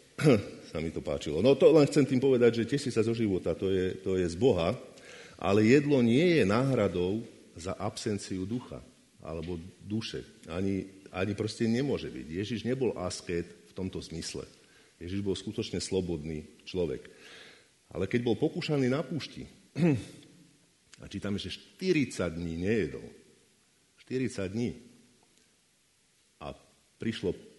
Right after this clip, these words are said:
pokušenie vo forme jedla, a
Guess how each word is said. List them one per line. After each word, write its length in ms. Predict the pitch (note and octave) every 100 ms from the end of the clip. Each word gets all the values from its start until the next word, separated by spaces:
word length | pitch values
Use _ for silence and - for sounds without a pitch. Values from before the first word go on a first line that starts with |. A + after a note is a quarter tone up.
| _
pokušenie 1080 | - A3+ - - - E2+ D2+ C#2+ F2+ D3+ - - _
vo 160 | - D2+
forme 400 | - F2 F#2 E2+
jedla, 440 | D2+ C#2+ D2 B2 F#3+ - _ _ _ _ _ _ _ _ _ _
a 80 | _